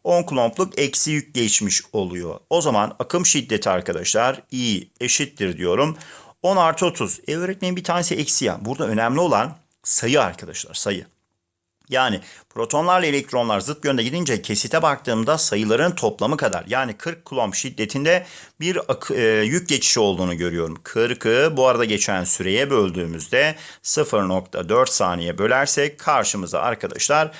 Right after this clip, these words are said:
bakın ne çıktı? İşleme devam ettiğimizde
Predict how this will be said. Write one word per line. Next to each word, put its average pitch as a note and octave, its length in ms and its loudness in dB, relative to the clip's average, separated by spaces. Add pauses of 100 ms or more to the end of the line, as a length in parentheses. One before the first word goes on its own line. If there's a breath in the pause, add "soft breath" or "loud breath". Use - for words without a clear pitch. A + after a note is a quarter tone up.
(280 loud breath)
bakın B2 380 -4
ne D3+ 120 0
çıktı? C3 580 0
İşleme F#2+ 500 0
devam A#2+ 340 6
ettiğimizde F#2+ 800 -2